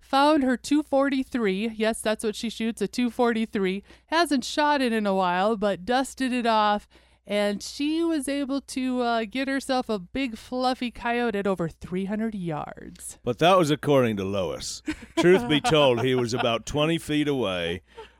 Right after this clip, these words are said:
Speaker 2: walked down the road, stood still, stared at her from the road, turned sideways, and actually took his nose and pointed behind his shoulder.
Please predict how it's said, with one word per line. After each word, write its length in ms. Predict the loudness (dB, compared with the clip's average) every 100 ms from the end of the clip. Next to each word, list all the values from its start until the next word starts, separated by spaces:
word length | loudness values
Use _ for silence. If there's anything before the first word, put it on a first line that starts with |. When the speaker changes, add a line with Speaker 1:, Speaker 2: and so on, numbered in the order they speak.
| _
Speaker 2:
walked 560 | -2 2 2 0 -8 0
down 460 | 2 4 2 0
the 100 | -4
road, 600 | -6 0 2 4 2 0 -6 _
stood 580 | -14 -10 -10 -2 0 0
still, 560 | -2 -2 2 4 2 0 -6
stared 580 | -16 -14 0 4 6 6
at 300 | 4 4 2
her 260 | 2 2 0
from 400 | 0 0 2 0
the 80 |
road, 500 | 0 4 6 6 4
turned 460 | -2 2 4 4 2
sideways, 1080 | -6 -2 2 2 2 2 2 2 0 0 -6 -10 -20 _
and 160 | 0 2
actually 420 | 0 0 0 0
took 240 | 2 -2
his 160 | 0 0
nose 320 | 0 0 0
and 180 | -2 -6
pointed 360 | -2 -2 -2 -4
behind 260 | -6 -6 -6
his 80 | -10
shoulder. 380 | -12 -12 -16